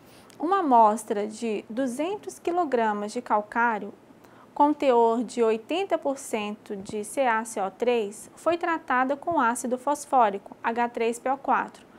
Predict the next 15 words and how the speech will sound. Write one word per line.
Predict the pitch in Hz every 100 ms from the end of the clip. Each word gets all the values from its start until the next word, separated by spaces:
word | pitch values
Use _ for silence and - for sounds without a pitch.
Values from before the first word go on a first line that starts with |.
| - - - -
conforme | - 214 - 254 302 302
a | 294
equação | 294 - - 302 311
química, | 320 - 220 190 190 208 196 - - -
C | - 269
A | 220 220
C | - 208
O |
três | 208 - 208 214 269 285
mais | 240 220
H | 214 214
três | 214 240 269
P | - 233
O |
quatro, | 220 220 190 - -